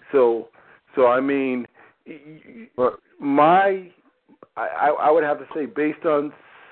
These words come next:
Speaker 1: some of the studies I've done and, and, and looked at, I would have to say that these are tests, because when there's a natural disaster, the people are in disarray,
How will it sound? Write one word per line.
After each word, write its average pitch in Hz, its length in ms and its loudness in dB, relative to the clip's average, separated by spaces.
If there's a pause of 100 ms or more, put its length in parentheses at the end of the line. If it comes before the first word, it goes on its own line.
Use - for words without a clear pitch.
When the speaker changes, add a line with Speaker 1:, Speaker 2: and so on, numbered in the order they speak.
(120)
Speaker 1:
some 175 200 2
of 160 60 -10
the 156 200 -6
studies 175 380 0
I've 117 320 -2
done 117 420 -8 (760)
and, 123 140 -2
and, 123 220 -4
and 127 240 -2
looked 131 260 2
at, 113 400 -2 (280)
I 131 160 2
would 160 160 4
have 131 240 -2
to 135 100 -8 (100)
say 135 240 0
that 120 200 -6
these 160 220 -8
are 113 100 0 (220)
tests, 92 160 -14 (680)
because 127 500 4 (160)
when 131 180 -12
there's 170 220 -4
a 165 100 -12
natural 160 360 -6
disaster, 127 680 -2
the 120 80 -12
people 175 520 -10
are 131 220 0
in 120 160 -4
disarray, 135 640 0